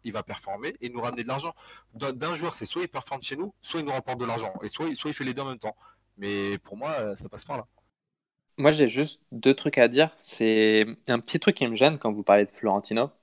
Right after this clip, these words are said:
Speaker 2: c'est que je l'ai toujours trouvé très, très fort, et surtout très, très fort pour son âge. Mais j'ai l'impression que ces six mois de l'année dernière, on les décrit un peu comme, euh, six mois parfaits.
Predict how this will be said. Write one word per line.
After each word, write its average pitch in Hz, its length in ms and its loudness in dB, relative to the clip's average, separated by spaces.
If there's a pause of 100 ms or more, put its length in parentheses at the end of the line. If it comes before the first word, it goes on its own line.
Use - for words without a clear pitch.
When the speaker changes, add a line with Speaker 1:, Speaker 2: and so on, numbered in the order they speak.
Speaker 2:
c'est - 160 -4
que 107 80 -2
je 104 80 -6
l'ai 104 200 6
toujours 120 300 0
trouvé 110 240 6
très, - 220 4
très 113 180 6
fort, 131 240 8
et 101 60 6
surtout - 320 -4
très, - 180 2
très 104 180 6
fort - 240 6
pour - 200 2
son 104 260 4
âge. 147 380 8 (460)
Mais 113 100 8
j'ai 110 80 8
l'impression 113 320 4
que 110 140 4
ces 101 160 -2
six - 300 0
mois 139 180 8
de 127 100 2
l'année 110 240 4
dernière, 117 400 8
on 117 80 -4
les 101 160 0
décrit 101 320 -8
un 120 80 -4
peu 135 160 -2
comme, 101 240 -2
euh, 98 180 -4
six - 220 -6
mois 117 220 6
parfaits. 113 360 2